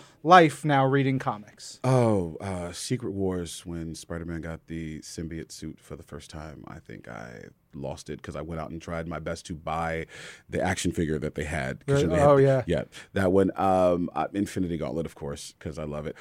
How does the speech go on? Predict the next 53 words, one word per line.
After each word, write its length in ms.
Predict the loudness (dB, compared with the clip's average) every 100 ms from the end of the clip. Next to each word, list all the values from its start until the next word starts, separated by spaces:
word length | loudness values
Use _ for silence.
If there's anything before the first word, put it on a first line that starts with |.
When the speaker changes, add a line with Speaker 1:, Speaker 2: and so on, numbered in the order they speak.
| -18 -6
Speaker 2:
Also, 480 | 0 0 4 2 2 0
um, 500 | -2 0 0 -2 -6 -14 -20 _
the, 220 | -2 0 0
I 40 | -6 -14
can't, 200 | -14 -12
I'm 80 | -12
gonna 180 | -10 -10
be, 180 | -6 -8
the 320 | -8 -16 -16 -10
Marvel 200 | -8 -8
fans 160 | -8
are 40 | -8
gonna 100 | -8
kill 140 | -6
me. 120 | -8 -8 -14 -12 0
There's 240 | 2 2
the, 120 | 0 -2 0
the 100 | 0
Wolverine 680 | 2 2 2 2 2 2 0
where 260 | 0 -2
he, 260 | -4 -6 -6
he 160 | -8 -10
falls 300 | -8 -10 -8
in 80 | -8
love 240 | -8 -8
and, 120 | -10
of 80 | -10
course, 260 | -10 -12 -10
and 80 |
goes 220 | -12 -12 -10
and, 80 |
like, 100 | -14 -14
you 80 | -14
know, 160 | -14 -14 _ -16
loses 300 | -10 -10 -10
it 140 | -12 -10
when 280 | -10 -8 -8
the, 220 | -8 -6
um, 120 | 4
Speaker 1:
Which 260 | 4 4 4
one? 300 | 8 8 8
There's 180 | 4
Speaker 2:
the, 140 | 6 8
Speaker 1:
every 280 | 10 10 10
Speaker 2:
no, 60 | 12
the, 40 |
Speaker 1:
Wolverine 360 | 12 12 12 12
Speaker 2:
um, 60 |
Speaker 1:
story. 420 | 10 10 10 10 10
Speaker 2:
right, 200 | 10 10
no, 160 | 6 10
um, 100 | 12
Speaker 1:
Origin? 560 | 12 12 6 4 -2